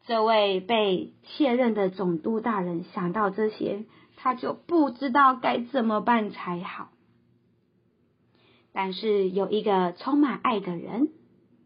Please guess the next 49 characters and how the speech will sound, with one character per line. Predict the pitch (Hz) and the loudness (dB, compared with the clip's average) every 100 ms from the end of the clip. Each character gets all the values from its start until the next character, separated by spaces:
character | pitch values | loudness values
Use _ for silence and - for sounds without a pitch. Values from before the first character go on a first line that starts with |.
| _ | _
就 | - 196 | -12 -10
是 | - 196 185 | -6 -6 -6
阿 | 226 | -8
博 | 233 196 | -6 -2
杜 | 185 196 | 0 0
巴 | 190 190 | 2 -2
哈， | 190 208 208 226 - _ _ _ _ _ | -2 -4 -4 -6 -12 _ _ _ _ _
他 | 226 226 | -4 -4
知 | 233 233 | -2 2
道 | 233 208 | 4 4
了 | 202 | 2
这 | 190 247 233 | 0 0 0
件 | 254 233 | 2 2
事 | 226 311 | 0 0
情 | 240 - 185 | -2 -2 -6
以 | 170 165 | -6 -8
后 | 208 190 | -8 -10
啊， | 170 - _ _ _ _ _ _ | -10 -16 _ _ _ _ _ _
于 | 214 233 | -6 -4
是 | 262 359 339 320 | -2 0 2 2
便 | 311 285 240 | 0 0 0
亲 | 240 285 269 | -2 -2 0
自 | 254 247 | 0 -2
去 | 262 226 | -4 -6
看 | - 214 | -6 -6
看 | 247 208 | -4 -4
这 | 214 240 | -2 2
位 | 220 220 202 | 4 4 2
可 | - 214 185 | -2 0 2
怜 | 185 | 2
的 | 180 175 | 2 -2
总 | - 170 | -4 -4
督 | 160 185 | 0 -2
大 | 185 185 156 | 0 -4 -6
人。 | - - 240 - _ _ _ _ _ _ _ _ | -10 -12 -12 -14 _ _ _ _ _ _ _ _
阿 | - 220 | -2 -2
博 | 220 202 | 0 0
杜 | 233 | 0
巴 | 233 214 | 2 0
哈 | 220 226 226 | 0 0 0
对 | 226 233 202 | 2 2 2
这 | 220 | 0
个 | 214 196 | 0 2
闷 | 185 240 294 | 2 4 6
闷 | 330 330 | 8 6
不 | 302 233 | 4 0
乐 | 240 | 0
的 | 233 202 | 0 0
人 | 185 180 180 | 0 0 -2